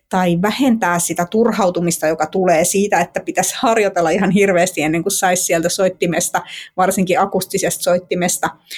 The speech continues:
sellaista ääntä, jota sitten haluaisi itsekin kuunnella. Eli siellä voisi olla aika paljonkin tällaisia mahdollisuuksia. Mä ajattelen myös, että tekoäly voisi, ö, vauhdissa muokata sitä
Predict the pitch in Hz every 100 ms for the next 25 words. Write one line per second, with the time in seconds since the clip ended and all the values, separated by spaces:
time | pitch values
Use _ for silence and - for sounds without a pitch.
0 | - - 175 170 170 - - 190 175 165
1 | 175 170 175 143 180 - 180 - - 233
2 | 202 175 180 180 175 165 - 185 - 202
3 | 180 185 175 156 - - - - - 170
4 | 170 180 196 208 233 214 208 233 269 277
5 | 233 - 165 165 180 170 196 180 170 180
6 | 147 165 - - 165 - _ - - -
7 | - - 196 240 254 214 202 233 247 226
8 | - 190 - 220 254 226 202 202 202 196
9 | - 240 208 190 180 226 262 226 208 -
10 | 190 202 220 202 196 175 170 - 196 190
11 | 180